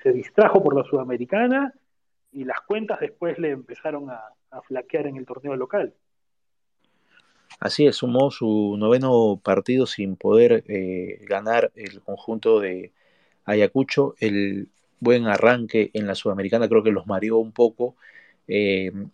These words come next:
Speaker 2: pero me parece que, pues, eh, y que incluso, eh, eh, ocasionó, pues, la salida del, del entrenador, eh, Aput,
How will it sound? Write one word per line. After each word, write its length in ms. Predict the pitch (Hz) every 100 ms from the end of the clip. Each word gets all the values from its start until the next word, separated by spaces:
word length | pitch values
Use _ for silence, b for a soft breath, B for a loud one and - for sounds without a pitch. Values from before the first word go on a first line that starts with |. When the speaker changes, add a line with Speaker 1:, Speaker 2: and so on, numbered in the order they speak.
| - _
Speaker 2:
pero 280 | - 107 101
me 120 | 101
parece 320 | 98 113 117
que, 80 | 107
pues, 340 | 98 110 - -
eh, 140 | 104 -
y 100 | 120
que 200 | 113 90 -
incluso, 600 | - 117 - 113 98 92
eh, 300 | 87 85 -
eh, 220 | - 90 -
ocasionó, 520 | 92 98 - 101 104
pues, 140 | 104
la 60 | 107
salida 400 | - 92 101 104
del, 440 | 98 92 87 87 _ _ _ _ _ _
del 300 | 104 95 92
entrenador, 540 | 92 95 98 104 104
eh, 320 | 101 92 90 -
Aput, 420 | 101 - 131 160